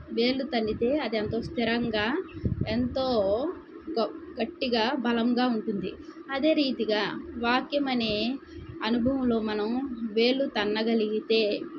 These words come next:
విశ్వాసం అనే అనుభవం కలిగి ఉంటే మన జీవితాలు అభివృద్ధి చెందుతాయి. అతని కొమ్మలు విశాలంగా పెరుగును.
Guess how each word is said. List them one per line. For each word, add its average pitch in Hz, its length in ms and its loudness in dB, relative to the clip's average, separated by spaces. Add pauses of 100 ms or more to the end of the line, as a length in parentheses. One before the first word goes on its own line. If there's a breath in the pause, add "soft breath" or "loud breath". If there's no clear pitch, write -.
(840)
విశ్వాసం 277 640 0
అనే 262 140 -2
అనుభవం 233 440 0
కలిగి 226 520 2 (680)
ఉంటే 226 680 2 (220)
మన 220 180 -2
జీవితాలు 233 840 0 (160)
అభివృద్ధి 214 380 0
చెందుతాయి. 208 840 -2 (1000 loud breath)
అతని 285 240 4
కొమ్మలు 294 360 6
విశాలంగా 285 760 4
పెరుగును. 240 580 0